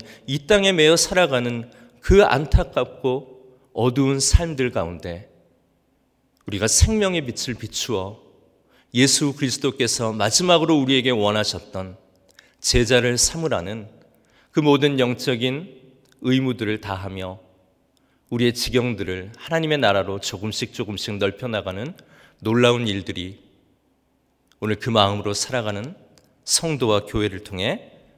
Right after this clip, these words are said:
분명히 일어날 것입니다. 오늘 우리 초대교회 모든 성도님들은 성도로서 그리고 교회로서의 영적인 품위를 지키며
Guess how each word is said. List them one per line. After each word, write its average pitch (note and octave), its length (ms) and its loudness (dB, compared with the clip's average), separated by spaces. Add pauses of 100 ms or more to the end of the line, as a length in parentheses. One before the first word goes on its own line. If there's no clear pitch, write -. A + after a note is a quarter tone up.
(140)
분명히 G#2+ 680 -4 (280)
일어날 F#2+ 360 -4
것입니다. - 600 -12 (1080)
오늘 A2+ 640 2 (260)
우리 G#2+ 180 -4
초대교회 A2+ 760 -2
모든 F#2+ 300 -4
성도님들은 A#2+ 800 -4 (1000)
성도로서 C3 1000 0
그리고 B2+ 300 0
교회로서의 B2+ 760 6
영적인 A2 600 -2
품위를 C3 420 -4
지키며 G2+ 600 -6